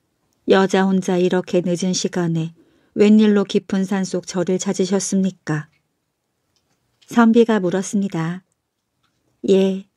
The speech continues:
저는 해마다 설날만 되면 이렇게 찾아와 부처님께 치성을 드리고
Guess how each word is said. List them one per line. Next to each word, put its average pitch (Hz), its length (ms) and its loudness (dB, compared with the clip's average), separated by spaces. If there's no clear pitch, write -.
저는 196 420 0
해마다 196 640 0
설날만 208 560 0
되면 170 400 -2
이렇게 214 420 2
찾아와 185 680 -2
부처님께 214 720 2
치성을 220 500 2
드리고 175 560 -4